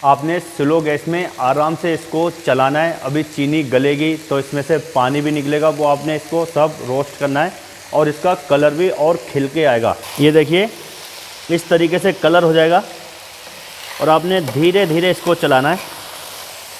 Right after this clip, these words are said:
अब इसकी और अच्छी खुशबू के लिए हम इसमें डालेंगे आधा चम्मच इलायची पाउडर और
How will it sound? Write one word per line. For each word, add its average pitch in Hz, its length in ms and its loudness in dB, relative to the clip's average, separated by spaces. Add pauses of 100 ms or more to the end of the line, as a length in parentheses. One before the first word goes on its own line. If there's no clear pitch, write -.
(560)
अब 147 140 4
इसकी 180 360 -2 (180)
और 185 360 2
अच्छी 143 340 -2
खुशबू 151 360 -4
के 160 100 -4
लिए 170 200 2
हम 143 220 -4
इसमें 156 220 -4
डालेंगे 160 440 0 (140)
आधा 139 260 2
चम्मच 151 400 -4
इलायची 127 340 2
पाउडर 139 280 0 (1200)
और 160 220 4